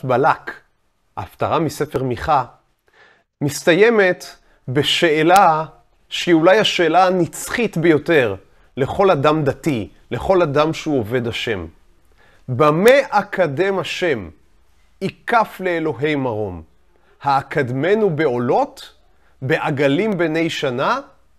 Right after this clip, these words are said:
מה הקדוש ברוך הוא רוצה? כיצד ניתן לעבוד אותו באמת? האם הוא רוצה קורבנות רבים?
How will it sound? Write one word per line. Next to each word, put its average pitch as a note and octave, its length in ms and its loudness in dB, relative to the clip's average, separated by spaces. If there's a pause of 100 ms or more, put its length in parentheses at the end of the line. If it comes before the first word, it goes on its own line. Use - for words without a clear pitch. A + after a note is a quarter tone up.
(640)
מה G#3 280 2 (240)
הקדוש A#3 500 -2
ברוך A#3+ 300 -4
הוא C#4 160 -6
רוצה? E4 340 -8 (1500)
כיצד A3 500 0
ניתן C#4 340 0
לעבוד A#3+ 480 -2
אותו B3 220 -2
באמת? A3 600 -2 (920)
האם G#3+ 180 6
הוא B3+ 120 -2
רוצה G#3+ 380 0
קורבנות D#3+ 720 0
רבים? A#3+ 480 -6